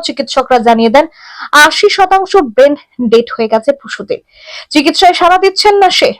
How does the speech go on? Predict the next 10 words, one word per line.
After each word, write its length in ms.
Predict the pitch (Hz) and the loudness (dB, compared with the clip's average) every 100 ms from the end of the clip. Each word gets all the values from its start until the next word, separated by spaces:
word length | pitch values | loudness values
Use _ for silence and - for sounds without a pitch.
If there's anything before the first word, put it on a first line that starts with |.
| - - | -6 -2
হাসপাতালে 440 | 233 254 233 220 208 | 0 0 0 0 2
খরচও 260 | 214 285 359 | 2 4 2
হচ্ছে 200 | 349 - 359 | 2 2 4
অনেক, 160 | 370 - _ - - - | 2 -2 _ -20 -14 0
তাই 180 | 294 302 381 | 2 2 0
চুঁচুড়া 320 | 320 370 403 415 302 | -2 2 2 2 0
আবার 180 | 262 254 262 | 2 0 0
ফিরিয়ে 260 | 302 294 285 | -4 -2 -2
নিয়ে 120 | 208 | -2
আসা 140 | 202 | -2